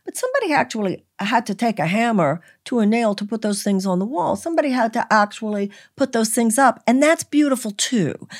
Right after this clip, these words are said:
The physical execution of what had to occur to create this non-physical environment, the relationship between that two,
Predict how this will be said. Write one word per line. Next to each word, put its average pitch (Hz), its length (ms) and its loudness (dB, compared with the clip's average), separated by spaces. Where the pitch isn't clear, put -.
The 233 100 0
physical 330 720 0
execution 233 840 -2
of 175 120 -4
what 208 160 0
had 220 260 -2
to 202 120 -4
occur 202 500 0
to - 120 -6
create 247 400 4
this 214 220 0
non-physical 220 920 2
environment, 185 720 4
the 262 100 4
relationship 269 720 4
between 196 360 2
that 143 220 -2
two, 104 280 -4